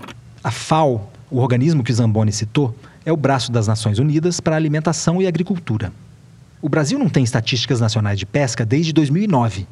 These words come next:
que é, paradoxalmente, quando foi criado o Ministério da Pesca, que hoje é uma secretaria vinculada ao Ministério da Agricultura.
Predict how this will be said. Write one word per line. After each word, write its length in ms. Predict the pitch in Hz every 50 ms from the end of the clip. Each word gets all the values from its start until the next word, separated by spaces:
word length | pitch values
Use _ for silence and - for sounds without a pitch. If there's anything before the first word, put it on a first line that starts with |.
| - - - - - - - - - - - -
que 180 | - 220 160
é, 120 | 120 113 110 - - -
paradoxalmente, 880 | 160 139 123 113 117 110 - - 113 107 101 131 156 147 117 - - - - - -
quando 180 | - 185 185 -
foi 120 | - 196
criado 360 | 190 - 214 156 143 156 165
o 20 | 175
Ministério 400 | 175 175 165 - - 196 202 190
da 100 | 226 -
Pesca, 440 | - 147 120 - - - - 113 - - - - - -
que 120 | - -
hoje 180 | 135 123 127 127
é 40 | 139
uma 100 | 139 151
secretaria 520 | - 180 - 165 160 170 180 165 127 135
vinculada 560 | 123 123 143 156 208 175 120 120 127 143 147 - -
ao 80 | 160
Ministério 480 | 151 147 156 156 - - 139 127 123 120
da 80 | 123
Agricultura. 580 | 120 117 123 123 151 147 - - 123 110 107 113